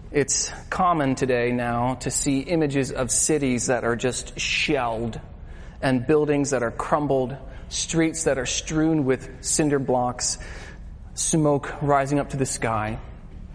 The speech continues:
And that gives us a little bit of a picture probably of what was in the mind,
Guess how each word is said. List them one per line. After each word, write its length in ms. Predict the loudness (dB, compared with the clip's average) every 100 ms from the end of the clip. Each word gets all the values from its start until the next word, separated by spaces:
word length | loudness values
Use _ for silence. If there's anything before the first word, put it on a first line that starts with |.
| -14 -14 -14 -16 -16 -14 -14 -14 -4
And 140 | 0
that 80 | 2
gives 160 | 2 2
us 140 | 2
a 40 |
little 200 | 2 2
bit 80 | 2
of 60 | 0
a 60 |
picture 440 | 0 0 0 2 -2
probably 540 | 0 0 2 2 2
of 120 | 2
what 240 | 2 2 2
was 240 | 0 -2
in 500 | -2 0 2 2 0 -4 -14 -14 -14 -16 -6
the 100 | 0
mind, 800 | 2 2 2 0 0 0 0 0